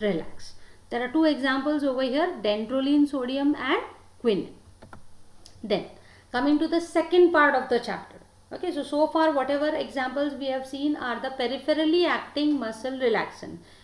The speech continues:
which are of two types, neuromuscular blocking agents. Second one is the directly acting agents. <clears throat> Now, the second type of skeletal muscle relaxants are centrally acting muscle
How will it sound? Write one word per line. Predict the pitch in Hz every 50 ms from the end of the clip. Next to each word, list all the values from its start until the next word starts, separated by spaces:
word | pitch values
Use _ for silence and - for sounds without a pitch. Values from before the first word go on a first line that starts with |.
| - _
which | 233 240 240 -
are | 262 262
of | 285 294 294 -
two | 311 311 311 311 311
types, | 302 285 311 359 - -
neuromuscular | - 254 247 240 233 240 240 240 233 233 - - 233 214 208 202 175
blocking | 214 220 214 226 - 302 302 302
agents. | 302 302 302 285 349 403 427 - - - - - - -
Second | - - - 285 262 269 311 294 277 247
one | 226 220 220
is | 214 214 202
the | 294 349
directly | 277 240 220 208 214 208 - - 226 233
acting | 214 196 190 - - 294 339 440 - - - - - - _ _ - _ -
agents. | - 196 175 170 - - - - - - - - -
<clears throat> | - - -
Now, | 381 370 277 175 175 226 247 220 180 170 - - - - - - -
the | 233 233
second | - - 285 262 - 339 359 381 392 359
type | 349 311 302 311 320 320 -
of | 320 - - 277 285 277 277 -
skeletal | - - - 285 262 254 254 262 262 294 294 294 269
muscle | 240 233 233 - 269 262
relaxants | 240 233 220 220 285 262 - - 262 262 254 254
are | 254 294 349
centrally | 349 - - - 285 254 247 254 254 254 269 302 311 311 320 339 349 349 -
acting | - 233 226 - - - 247 254 262 262 240
muscle | 214 202 202 202 - 294 349